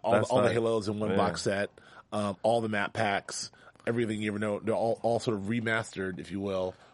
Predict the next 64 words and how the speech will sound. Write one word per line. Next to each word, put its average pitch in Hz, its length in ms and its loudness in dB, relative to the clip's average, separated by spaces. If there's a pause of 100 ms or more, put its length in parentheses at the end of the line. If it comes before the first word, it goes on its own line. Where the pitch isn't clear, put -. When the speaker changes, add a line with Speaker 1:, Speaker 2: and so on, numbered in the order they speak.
Speaker 1:
for, 98 520 -2
um, 95 480 -2
for 101 180 -4
the, 90 140 -4
for - 140 -4
next 101 220 -4
gen. 92 340 -2
Speaker 2:
Right, 98 120 4
right. 92 340 2 (100)
Speaker 1:
So, - 160 4
Speaker 2:
Oh, 113 440 2
Speaker 1:
go 95 100 6
ahead. 101 100 2
Speaker 2:
speaking 87 160 2
of 90 80 -2
Halo, 98 200 2
I 90 60 4
was 92 80 -2
just 92 160 -6
disappointed 87 600 -4 (160)
in 92 100 -6
terms 87 360 -2
of, 82 240 -4
I - 100 0
thought 95 200 2
there 87 100 2
would 82 160 -2
be 92 120 -6
more, 85 540 -2
uh, - 260 -2
promotion 92 500 -2
for 87 140 -4
the 80 100 0
Halo 80 220 -4
five. 85 360 2 (320)
I - 40 -8
thought, - 200 2
I - 60 -6
thought 110 140 2
it - 20 0
was 82 80 -6
very 87 200 0
minimal. 85 520 -4
Speaker 1:
Well, 135 200 6
there 123 140 2
wasn't, 123 280 0
it 117 40 2
wasn't, 123 260 0
it's 101 120 0
not 90 160 0
ready. 95 340 -2
And, 92 120 -4
Speaker 2:
Yeah. 104 200 0
Speaker 1:
and, 123 140 -2
and, 127 240 -2
and 123 440 0 (360)
it's, 117 300 2
it's - 140 -4
not 127 140 2
until 110 200 -2
two 117 120 0
thousand 104 320 0
fifteen. 107 500 -2
Speaker 2:
Yeah. 87 200 4